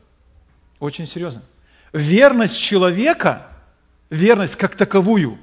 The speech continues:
мы не говорим пока по отношению к кому, Богу, там, людям, верность, суть верности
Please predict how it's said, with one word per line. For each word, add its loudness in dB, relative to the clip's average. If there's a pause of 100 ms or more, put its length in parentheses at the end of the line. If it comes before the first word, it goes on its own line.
(320)
мы 2
не 4
говорим 2
пока -2
по -4
отношению -6
к -16
кому, -6
Богу, 2
там, -4
людям, 0 (300)
верность, 0 (120)
суть 0
верности -4